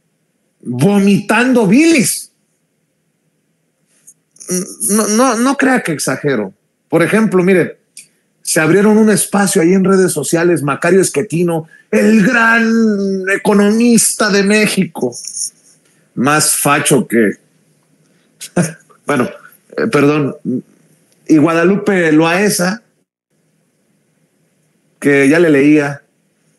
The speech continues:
también en sus ideas misóginas, desquiciadas,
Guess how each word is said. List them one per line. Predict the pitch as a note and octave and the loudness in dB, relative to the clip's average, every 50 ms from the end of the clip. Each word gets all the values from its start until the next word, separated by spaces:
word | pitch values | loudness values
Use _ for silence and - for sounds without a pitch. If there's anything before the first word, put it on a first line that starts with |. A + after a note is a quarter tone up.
| _ _ _ | _ _ _
también | - - C3+ C#3 C#3+ D#3 D#3+ E3 D#3+ D3+ C#3 | -4 -4 -2 0 0 2 2 0 0 -2 -2
en | C#3 C#3 C3+ B2+ | -2 -4 -4 -2
sus | - - C#3+ C3 A#2+ - - - - - _ _ _ _ _ _ _ _ _ _ _ _ _ _ _ - | -2 0 0 0 0 -4 -8 -12 -14 -18 _ _ _ _ _ _ _ _ _ _ _ _ _ _ _ 0
ideas | D3 D3+ C#3+ D#3 D#3+ E3 D#3+ D3+ C#3+ - D3 | 2 2 2 2 0 0 0 -2 -2 -2 0
misóginas, | D3 D3+ D3+ - F3 E3 - - D3+ D3+ C#3+ C#3+ C#3+ C3+ A#2+ | 0 0 2 2 0 0 0 0 0 0 2 0 0 0 0
desquiciadas, | C#3 C3+ C3 - - C3 - - D#3 D3+ D3 C#3+ C#3+ C#3+ C#3+ - | 0 -2 -2 -2 -4 -4 -2 0 0 0 0 -2 -4 -4 -6 -8